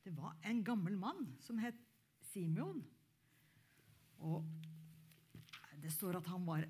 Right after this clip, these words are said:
en gudfryktig og rettskaffen mann. Han gjorde det som var rett.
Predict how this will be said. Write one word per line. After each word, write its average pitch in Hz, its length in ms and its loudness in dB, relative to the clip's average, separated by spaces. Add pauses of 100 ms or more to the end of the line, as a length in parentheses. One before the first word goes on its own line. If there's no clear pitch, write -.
en 175 160 6 (400)
gudfryktig 190 880 2
og 202 180 0
rettskaffen - 720 -4
mann. 240 220 4 (800)
Han 196 140 4
gjorde 165 240 8
det 156 100 10
som 180 180 6
var 156 120 6
rett. 156 320 2